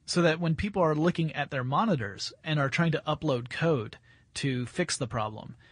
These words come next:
that it all is, um, s-, it's, uh, it's all segregated from those factory systems.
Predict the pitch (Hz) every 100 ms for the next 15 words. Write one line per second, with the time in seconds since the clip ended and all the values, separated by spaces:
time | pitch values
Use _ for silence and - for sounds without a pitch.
0 | - _ 160 147 - 160 170 185 160 143
1 | 127 - - 131 113 117 120 _ - _
2 | _ - - - - _ _ 143 139 -
3 | 135 123 123 135 160 147 127 - - -
4 | 208 202 131 107 104 101 - - - 143
5 | 135 135 127 131 - 180 208 160 123 120
6 | 113 - -